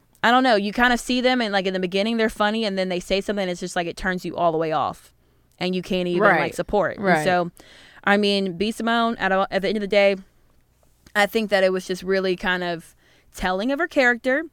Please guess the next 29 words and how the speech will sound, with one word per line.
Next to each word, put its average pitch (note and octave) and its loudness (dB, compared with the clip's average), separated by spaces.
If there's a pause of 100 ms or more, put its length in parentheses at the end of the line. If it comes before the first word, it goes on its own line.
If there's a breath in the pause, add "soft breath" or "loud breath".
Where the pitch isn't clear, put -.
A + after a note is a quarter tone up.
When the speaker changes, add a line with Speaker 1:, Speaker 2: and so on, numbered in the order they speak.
(400 soft breath)
Speaker 1:
And G#3 4
even C4+ 4
if D4+ 0
she's C#4 0
looking B3+ 0
for B3 -2
someone A#3 -2
who A3 4
has G3+ 2
an - -8
entrepreneurial F#3+ -2
mindset, G#3+ 0 (280 soft breath)
which G#3+ 4
is A3 -4
fine, - 2 (160)
you G#3+ 0
should C4+ 0
want G#3+ 0
to G#3 -14
date G#3+ 4
someone G3 0
who's F#3+ 0
on F#3 0
your F3 0
level, E3+ 0
who F#3 2
can F#3 -4
literally, F3+ 0
like, F3 0